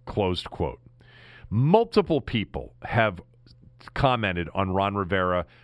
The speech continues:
reportedly becoming the Redskins head coach yesterday. Today, it's sort of become official based on the reporting, um, saying, Luke Kuechly, that he was a great coach and an even better person.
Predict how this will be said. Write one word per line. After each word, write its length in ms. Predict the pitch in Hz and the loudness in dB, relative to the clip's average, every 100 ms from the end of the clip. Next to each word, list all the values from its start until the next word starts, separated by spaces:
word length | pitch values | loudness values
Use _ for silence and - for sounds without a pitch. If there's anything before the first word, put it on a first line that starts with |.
| - | -4
reportedly 540 | 98 - 117 101 98 | -4 0 0 0 -2
becoming 340 | 90 - 101 90 | -2 -2 -2 -2
the 60 | |
Redskins 400 | 85 87 - 92 | 0 -2 -2 -4
head 160 | 95 82 | -4 -2
coach 200 | 90 - | -4 0
yesterday. 380 | 117 110 95 95 | -2 -2 -4 -4
Today, 360 | - 92 87 87 | -2 0 0 -2
it's 280 | 87 82 | -6 -8
sort 240 | - 104 85 | -4 -4 -4
of 140 | 73 | -4
become 240 | 85 - 82 | -6 -4 -6
official 480 | - 107 - 82 | -2 -4 -2 -6
based 320 | 67 87 - 90 | -4 -6 -4 -4
on 60 | |
the 80 | 78 | -6
reporting, 480 | 73 95 85 76 69 - - - - - | -4 -2 -2 -4 -8 -16 -20 -20 -20 -6
um, 220 | 101 98 95 | -2 -2 -2
saying, 580 | - 139 117 110 104 - - - | 0 0 0 -2 -4 -8 -14 -2
Luke 240 | 113 127 | 0 0
Kuechly, 480 | - 131 - 82 69 | -2 -4 -2 -8 -6
that 260 | 87 98 - | -4 -4 -2
he 180 | 127 120 | -4 0
was 600 | 110 107 104 98 - - - - - - | 0 2 0 -2 -4 -8 -12 -20 -20 -4
a 100 | 110 | -2
great 340 | 92 104 101 - | 0 -2 -2 2
coach 460 | 170 185 - - - | 2 2 0 -8 -2
and 180 | 110 104 | -2 0
an 180 | 98 107 | -4 -2
even 340 | 110 98 92 | -2 -2 -2
better 380 | 82 101 95 95 - | 0 0 0 -4 -8
person. 480 | - 92 - - | -4 -2 -2 -8